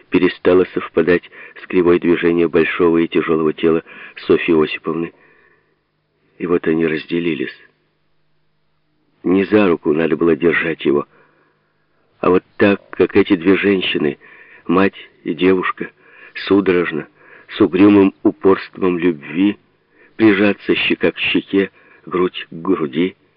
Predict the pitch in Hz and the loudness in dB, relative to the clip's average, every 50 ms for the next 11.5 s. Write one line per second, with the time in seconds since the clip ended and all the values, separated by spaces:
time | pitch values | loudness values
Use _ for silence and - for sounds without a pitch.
0 | _ _ _ - - - - - - - 87 90 - - - _ - 95 90 80 | _ _ _ -20 -20 -16 -16 -6 -2 0 0 0 0 -4 -10 _ -2 -2 -2 -2
1 | 82 78 80 95 107 107 104 98 98 98 95 95 90 - - 87 85 73 78 78 | -2 0 2 2 2 2 0 -2 -6 -8 -8 -8 -8 -4 -4 -2 -2 -2 -2 -4
2 | 73 73 73 71 - - - 78 69 67 67 62 57 - _ _ _ _ _ _ | -4 -6 -8 -10 -8 -6 -4 -2 -2 -2 -4 -8 -12 -16 _ _ _ _ _ _
3 | _ _ _ _ _ _ _ _ _ _ _ _ _ _ _ _ _ _ _ _ | _ _ _ _ _ _ _ _ _ _ _ _ _ _ _ _ _ _ _ _
4 | _ _ _ _ _ _ _ _ _ _ _ _ _ _ _ _ _ _ _ _ | _ _ _ _ _ _ _ _ _ _ _ _ _ _ _ _ _ _ _ _
5 | _ _ _ _ _ _ _ _ _ _ - 76 78 78 80 76 90 95 95 90 | _ _ _ _ _ _ _ _ _ _ -6 -2 0 0 2 2 2 2 2 0
6 | - - 76 78 76 85 80 80 78 - - - - - 76 65 71 73 69 - | -2 -2 0 0 2 2 0 -2 -4 -8 -14 -6 -2 0 0 2 0 -2 -2 -2
7 | - 69 - _ _ _ _ _ _ _ _ _ _ _ _ _ _ _ _ _ | -6 -12 -14 _ _ _ _ _ _ _ _ _ _ _ _ _ _ _ _ _
8 | _ _ - - - 85 87 90 90 - 92 92 95 92 87 92 92 90 76 82 | _ _ -2 0 2 4 4 4 4 4 4 4 4 2 2 0 0 0 2 2
9 | 92 87 82 90 92 92 90 87 90 - - 87 80 87 90 85 85 80 - - | 0 0 2 2 2 2 2 0 0 0 0 2 2 2 2 2 0 -2 -4 -4
10 | 90 87 - - - 87 87 87 87 85 - _ - 95 87 82 - - 87 85 | -4 -4 -2 -2 0 0 2 2 0 0 -2 _ 0 0 0 0 0 0 -2 -2
11 | - - 85 85 87 85 85 85 - | 0 0 0 0 2 0 -2 -4 -6